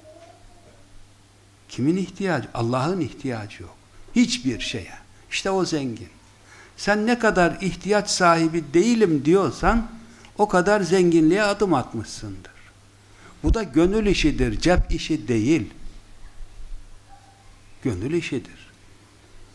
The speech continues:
Kanaat dediğimiz şey, gönül zenginliği. İşte bu zenginliğe ulaşmak lazım.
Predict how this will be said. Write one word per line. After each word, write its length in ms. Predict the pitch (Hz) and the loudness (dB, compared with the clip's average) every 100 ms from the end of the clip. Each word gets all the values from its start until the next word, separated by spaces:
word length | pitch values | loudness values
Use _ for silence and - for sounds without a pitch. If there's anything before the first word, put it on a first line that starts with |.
| - - _ | -20 -20 _
Kanaat 480 | 139 139 170 170 - | -4 0 0 0 -2
dediğimiz 480 | 127 123 110 101 | -4 -4 -6 -8
şey, 340 | - - 104 85 - | -12 -12 -12 -12 -2
gönül 400 | 139 190 226 208 | 2 4 4 4
zenginliği. 840 | 185 180 151 143 120 104 87 80 - - - - - - - - - - - - - - - | 4 4 4 2 0 -4 -8 -14 -18 -20 -20 -20 -20 -20 -20 -20 -20 -20 -20 -20 -20 -20 -12
İşte 340 | - - 208 | -8 -4 0
bu 80 | 180 | 2
zenginliğe 640 | - 190 180 165 160 165 160 | 2 0 0 4 4 4 2
ulaşmak 760 | 143 127 117 - 135 127 - | 0 -2 -4 -6 -8 -10 -12
lazım. 460 | 113 95 - - | -14 -12 -18 -20